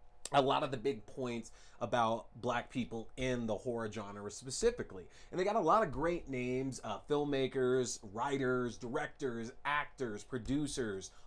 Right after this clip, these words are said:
authors to take part in that documentary. Really, really empowering, really, really, uh, really, really deep as well too. And from that sprang this project, uh, movie basically called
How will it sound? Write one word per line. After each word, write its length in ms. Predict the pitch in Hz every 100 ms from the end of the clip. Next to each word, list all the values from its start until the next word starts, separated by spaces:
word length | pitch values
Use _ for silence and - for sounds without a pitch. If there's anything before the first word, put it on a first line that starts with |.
| -
authors 540 | 135 143 - 110 101
to 100 | -
take 280 | 113 135 -
part 300 | - 135 123
in 100 | 135
that 140 | 127 113
documentary. 640 | 113 117 117 110 110 107
Really, 300 | 117 247 320
really 480 | 170 175 180 139 123 117
empowering, 680 | 107 - 131 117 117 113 - - - -
really, 380 | 110 160 170
really, 400 | 139 143 131 127
uh, 360 | 120 113 104 101
really, 240 | 110 160 151
really 240 | 131 110
deep 340 | 92 120 107
as 120 | 104 104
well 200 | 101 101
too. 320 | - 196 - - - - - -
And 380 | 143 135 131 -
from 240 | 196 311
that 260 | 113 123 - - - - - - -
sprang 680 | - - 156 139 135 131 120
this 160 | 139
project, 680 | - 123 113 107 117 - - - - -
uh, 240 | 120 120 123
movie 360 | 156 285 294
basically 720 | 139 120 113 - 123 139 143 -
called 340 | - 117 131